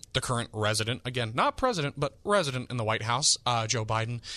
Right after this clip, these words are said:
it just feels like he's asleep at the wheel. And I don't wanna personally attack him, but you, you,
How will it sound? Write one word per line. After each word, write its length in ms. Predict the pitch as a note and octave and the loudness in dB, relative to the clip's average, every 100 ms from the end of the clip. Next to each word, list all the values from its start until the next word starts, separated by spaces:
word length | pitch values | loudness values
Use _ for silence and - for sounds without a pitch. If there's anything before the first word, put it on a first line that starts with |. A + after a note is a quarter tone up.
| - | -12
it 60 | D#3 | -2
just 180 | F#3 - | 0 2
feels 180 | A3+ G3+ | 2 0
like 120 | G3+ | 0
he's 180 | G3+ F#3+ | 2 2
asleep 260 | - G3 | 2 0
at 80 | - | 0
the 80 | F3+ | 0
wheel. 300 | C3+ G#2+ F2+ | 2 0 0
And 80 | D3+ | 0
I 60 | |
don't 120 | F3 B3 | 0 2
wanna 140 | F#3 | 0
personally 500 | - C#3+ D3 E3+ D3+ | 0 2 2 2 0
attack 400 | G#2+ - C#3 C#3+ | 0 2 0 2
him, 200 | E3 D#3+ | -2 0
but 200 | C3+ - | -2 -2
you, 180 | D3 C#3 | -4 -6
you, 180 | E3 E3 | -6 -8